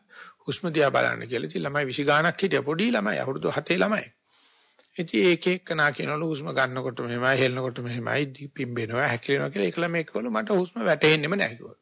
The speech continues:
ඉතින් ටීචර් හිතුවලු මේ කියන පාඩම තේරෙන්න ගන්න නැතුව වෙන්නේ නැති පොඩි ළමයිනේ. අනිත් දවසේ බලනකොට හොඳටම භාවනාව යනවලු මේ ළමයි ඉඳගෙන ඉනකොට පිළිමයක් තිබ්බා වගේ ඉඳ-, ඉදත් කිව්වලු, "මට වැටෙන්නේ නැහැ.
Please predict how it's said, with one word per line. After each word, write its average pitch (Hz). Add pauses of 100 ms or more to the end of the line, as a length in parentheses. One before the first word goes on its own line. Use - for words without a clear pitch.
(1120)
ඉතින් -
ටීචර් 127
හිතුවලු 120
මේ 120
කියන 123
පාඩම 120 (140)
තේරෙන්න 143
ගන්න 143
නැතුව 139
වෙන්නේ 143
නැති 151
පොඩි 117
ළමයිනේ. 196 (720)
අනිත් 170
දවසේ 190
බලනකොට 95
හොඳටම 269
භාවනාව 247
යනවලු 190
මේ 156
ළමයි 151
ඉඳගෙන 196
ඉනකොට 240 (2000)
පිළිමයක් 226
තිබ්බා 220
වගේ 180
ඉඳ-, 220
ඉදත් 226
කිව්වලු, 262
"මට 262
වැටෙන්නේ 285
නැහැ. 190